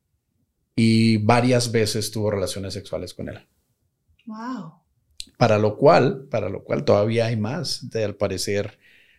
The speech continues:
Speaker 1: hubo una hibridación ahí. Él tuvo un hijo, un fruto de esta relación con, <laughs> con la alienígena,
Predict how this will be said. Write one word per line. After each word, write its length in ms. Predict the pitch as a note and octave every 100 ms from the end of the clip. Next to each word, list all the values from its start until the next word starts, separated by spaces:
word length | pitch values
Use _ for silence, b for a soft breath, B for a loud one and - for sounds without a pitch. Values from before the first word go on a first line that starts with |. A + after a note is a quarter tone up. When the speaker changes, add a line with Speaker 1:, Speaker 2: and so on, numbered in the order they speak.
| b _ _
Speaker 1:
hubo 260 | C3 A#2+ B2+
una 200 | B2+ B2+
hibridación 600 | A#2+ A#2+ A2 - A2+ A#2+
ahí. 340 | A#2+ C3 -
Él 180 | A#2+ A2+
tuvo 580 | A2+ G#2 A2 G#2+ G#2 G#2+ - _ _ _ _ _
un 240 | A2 A2+
hijo, 280 | A#2 A2 C#3
un 920 | C#3 G#2 G2 G2 - A2 F#2 A2 C#3+ _ _ _ _ _ _ _ -
fruto 520 | - E3 D3 D3+ D3
de 100 | B2+
esta 220 | - C3+
relación 500 | C3 A#2 G#2 B2 B2 C3+
con, 460 | B2+ G2+ - - - _
<laughs> 140 | -
con 180 | - A#2
la 80 | A2
alienígena, 720 | A2 A#2+ A#2 A#2 C3 - B